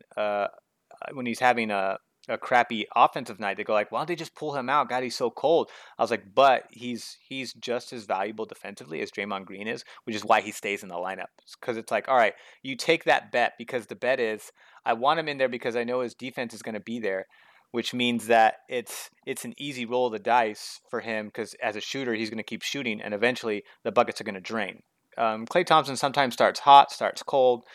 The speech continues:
He's the only one that's a little bit d-, inconsistent's not the best word to use 'cause he's very consistent. He's a multi-, yeah, streaky's better. He's a multi All-Star player, so obviously he's very consistent. But in c-,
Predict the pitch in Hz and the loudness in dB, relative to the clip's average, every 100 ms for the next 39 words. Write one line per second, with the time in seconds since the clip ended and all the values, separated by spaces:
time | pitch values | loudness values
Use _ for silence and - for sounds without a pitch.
0 | - _ - 120 123 127 127 120 113 113 | -20 _ -8 -4 0 2 4 2 0 0
1 | 113 113 110 104 - - - _ - - | 2 4 4 2 0 -20 -20 _ -20 -20
2 | - - _ _ _ - 160 147 131 135 | -20 -20 _ _ _ -6 -4 -2 -2 -2
3 | 123 131 - 117 110 113 107 123 113 - | -4 -2 0 0 2 2 4 2 -2 -2
4 | 110 110 - 107 95 104 101 101 101 117 | -2 -2 -2 -8 -4 0 0 -2 -6 -6
5 | - 113 104 113 113 104 110 113 113 107 | -4 -6 -4 -4 -2 0 0 2 2 2
6 | 113 101 - - 117 107 - 98 95 90 | 6 4 4 -4 -6 -6 -2 0 0 -4
7 | - - - 113 104 110 113 113 101 101 | -14 -10 -4 -2 2 2 2 0 4 4
8 | - 98 - 101 92 92 - - 104 95 | 4 0 0 -2 -2 -2 -4 -2 -2 -4
9 | 101 92 90 92 92 95 - 92 - - | -10 -10 -6 -6 -6 -10 -10 -10 -12 -8
10 | 95 - - - - 123 113 | -8 -8 -12 -20 -8 -6 -6